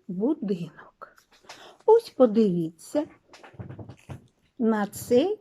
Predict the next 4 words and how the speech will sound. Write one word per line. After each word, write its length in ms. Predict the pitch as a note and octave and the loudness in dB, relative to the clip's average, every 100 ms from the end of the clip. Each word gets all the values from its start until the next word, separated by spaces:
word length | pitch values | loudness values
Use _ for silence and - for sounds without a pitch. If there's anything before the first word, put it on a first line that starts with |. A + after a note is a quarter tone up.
| - | -4
будинок. 1000 | A#3 B3 E3+ E3+ C3+ - - - - - - _ _ _ _ _ _ _ _ - _ - | -2 -2 0 -2 -4 -18 -20 -16 -16 -16 -20 _ _ _ _ _ _ _ _ -20 _ -6
Бачите, 600 | B3+ A#4 - A3+ - F3+ _ _ - - - | -4 -4 -6 -10 -10 -12 _ _ -20 -14 -6
він 380 | A3 C4+ A#4 - _ _ _ _ | 0 2 2 -2 _ _ _ _
двоповерховий 1900 | G#3+ F3+ G#3 F#3+ D4 G#4+ G#4 F#4+ F#4 F4+ F4 - - D4 C#4 G#3 D#3+ D#3+ D3+ | -6 -2 0 0 4 2 2 0 2 2 -4 -6 -8 0 2 2 0 -6 -8